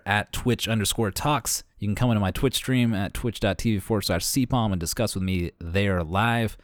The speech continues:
I, I love talking about Twitch, so that would be an ideal situation, is just discussing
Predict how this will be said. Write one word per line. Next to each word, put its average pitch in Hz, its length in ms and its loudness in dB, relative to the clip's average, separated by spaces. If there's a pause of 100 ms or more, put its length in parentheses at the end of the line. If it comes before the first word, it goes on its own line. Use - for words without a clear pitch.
(580)
I, - 200 0
I 113 140 2
love 123 220 6
talking 117 180 6
about 98 200 6
Twitch, 113 280 0
so 95 380 0
that 101 200 2
would 101 120 0
be 98 120 2
an 90 180 0
ideal 104 560 2 (380)
situation, 104 640 0
is 92 100 -2
just 101 220 -4
discussing 90 640 -4